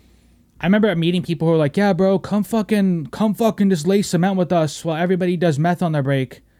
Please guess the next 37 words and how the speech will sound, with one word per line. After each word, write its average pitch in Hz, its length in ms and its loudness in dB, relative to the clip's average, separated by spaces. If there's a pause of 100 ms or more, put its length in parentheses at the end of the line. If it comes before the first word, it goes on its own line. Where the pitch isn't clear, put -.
(240)
and 147 120 -2
make 156 140 -4
forty-two 170 400 -2
dollars 160 260 0
an 131 80 -2
hour." 127 340 -4 (420)
Well, 175 100 -2
yeah, 175 100 0
forty-two 190 440 -4
dollars 190 260 -2
an 156 60 -2
hour 170 200 -2
is 113 100 -2
good, 165 440 2 (580)
right? 117 320 -4 (800)
But, 139 220 -2 (180)
like, 127 300 -6 (260)
that's, 139 200 -10 (120)
I 127 120 -8
don't 160 220 -4
really 151 640 -4 (160)
want 139 340 -4
to 143 140 -8
do 127 640 -4
that. - 480 -14 (1000)
You 117 100 -10
know, 120 220 -6
I 139 120 -2
don't 180 80 -2
have 180 140 -2
nothing 160 340 -4
against 143 300 -2
people 143 260 -4
who 131 100 0
do 131 260 0
hard 110 240 -4
work 101 380 -12